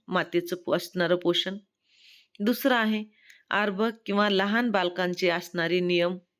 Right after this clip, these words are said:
आहार नियम, त्यांचं पोषण. त्यानंतर सॅम मॅमचे उपचार.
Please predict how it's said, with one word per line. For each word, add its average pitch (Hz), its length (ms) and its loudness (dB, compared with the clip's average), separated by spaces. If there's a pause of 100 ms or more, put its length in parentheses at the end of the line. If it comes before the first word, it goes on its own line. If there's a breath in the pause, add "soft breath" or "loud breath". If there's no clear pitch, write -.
(600)
आहार 185 320 0
नियम, 190 360 -2 (100)
त्यांचं 175 320 0
पोषण. 196 440 0 (680 loud breath)
त्यानंतर 220 420 0
सॅम 214 520 0
मॅमचे 196 420 0
उपचार. 196 440 0